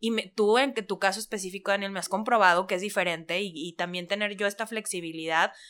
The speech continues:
de decir, claro que hay muchas cosas que se pueden hacer diferente y está bien, y al contrario, en lugar de juzgarte, aprender, y es como,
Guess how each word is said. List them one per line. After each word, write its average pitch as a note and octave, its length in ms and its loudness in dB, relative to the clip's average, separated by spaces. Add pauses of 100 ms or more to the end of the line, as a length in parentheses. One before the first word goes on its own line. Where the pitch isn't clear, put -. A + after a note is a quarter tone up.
(140)
de F#3 80 -4
decir, F#3 240 -4
claro G#3 320 -2
que C#4+ 80 -4
hay C#4 60 -2
muchas C#4 260 -4
cosas C4+ 340 -2
que G#3+ 200 -2
se F#3+ 100 -8
pueden B3+ 300 2
hacer G#3+ 200 -2
diferente G3 540 -2
y G#3 80 -4
está F#3+ 280 -4
bien, F#3 380 -6 (220)
y F#3+ 120 2
al F#3+ 120 2
contrario, G3+ 380 2
en A#3+ 80 -4
lugar G3+ 200 2
de G#3+ 60 2
juzgarte, F#3 460 -2
aprender, F3 500 -6 (500)
y G#3 180 2
es G#3 360 2 (460)
como, G#3+ 960 0